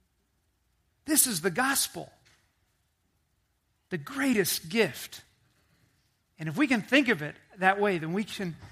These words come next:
share it freely and openly. It should be shared with others.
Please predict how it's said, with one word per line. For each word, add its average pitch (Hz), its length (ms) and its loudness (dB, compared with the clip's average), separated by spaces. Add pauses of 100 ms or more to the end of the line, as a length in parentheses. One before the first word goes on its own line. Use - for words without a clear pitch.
(120)
share 240 440 2
it - 120 -4
freely 226 480 -2
and 156 100 -8
openly. 165 680 -6 (3500)
It 151 80 -8
should 214 240 0
be 208 80 -2
shared 190 560 0 (520)
with 170 160 -6
others. 175 500 -4